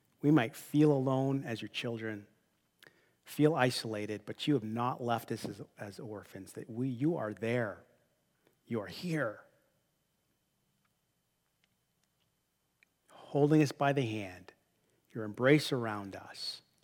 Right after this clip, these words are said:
leading us, guiding us. It's just that our eyes are often closed to your presence with us.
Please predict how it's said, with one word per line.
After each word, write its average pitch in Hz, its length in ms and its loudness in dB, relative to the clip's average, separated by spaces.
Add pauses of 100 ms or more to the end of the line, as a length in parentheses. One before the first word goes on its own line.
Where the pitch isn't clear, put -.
leading 143 520 6
us, - 240 -10
guiding 117 440 2
us. - 380 -16 (1120)
It's - 160 -8
just - 240 -6
that 123 120 2
our 117 160 2
eyes 151 440 0
are 107 100 -2
often 107 300 -6
closed - 720 -6 (420)
to - 100 -8
your 117 120 -2
presence 127 500 -2
with 123 220 -8
us. - 400 -12